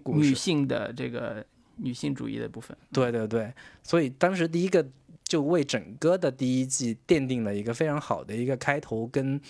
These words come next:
Speaker 1: 基调吧。但是这个，这一第二季的第一个故事确实是为第二季的一个相对平庸的一个，一个质感，也，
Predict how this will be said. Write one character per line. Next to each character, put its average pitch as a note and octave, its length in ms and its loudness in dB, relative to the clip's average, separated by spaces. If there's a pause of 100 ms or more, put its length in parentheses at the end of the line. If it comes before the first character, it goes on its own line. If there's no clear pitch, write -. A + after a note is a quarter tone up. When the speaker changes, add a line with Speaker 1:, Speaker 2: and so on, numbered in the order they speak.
(220)
Speaker 1:
基 F#3 260 0
调 F3+ 220 4
吧。 - 180 -10
但 C#3+ 140 2
是 - 280 0 (380)
这 A3 180 4
个， C3+ 160 2 (400)
这 A#3 160 4
一 D#3+ 140 2
第 G3 160 4
二 G#3+ 180 2
季 C3 160 -6
的 A#2+ 120 4
第 A#2+ 140 0
一 B2 40 2
个 A#2+ 140 4
故 A#2+ 240 -4
事 G#2+ 200 -2
确 C3+ 220 0
实 A#2+ 180 -2
是 D3 180 2
为 C#3 140 2
第 D#3+ 200 4
二 F3+ 200 2
季 B2+ 160 -4
的 A2 140 0
一 G#2+ 80 0
个 A#2+ 100 -2
相 D3+ 220 0
对 D3+ 100 4
平 A#2 280 -4
庸 F#3 220 2
的 G#3+ 120 2
一 A2+ 180 0
个， A2 300 -2 (400)
一 A#2+ 100 -2
个 B2+ 120 2
质 C3 240 2
感， A2+ 400 -2
也， A#2+ 200 0